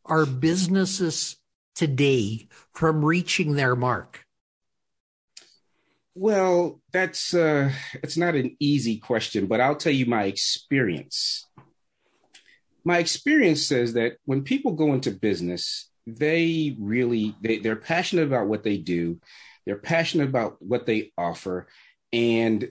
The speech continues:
Speaker 2: they go into it with the mindset that, you know, they don't wanna work for somebody, but they're gonna be financially free.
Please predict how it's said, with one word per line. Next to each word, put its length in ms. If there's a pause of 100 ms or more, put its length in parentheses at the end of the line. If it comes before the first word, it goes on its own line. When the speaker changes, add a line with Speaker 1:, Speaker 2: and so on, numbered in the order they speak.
Speaker 2:
they 340
go 340
into 320
it 60
with 160
the 80
mindset 760
that, 240 (560)
you 100
know, 280
they 100
don't 140
wanna 160
work 240
for 120
somebody, 560
but 180
they're 120
gonna 140
be 180
financially 680
free. 400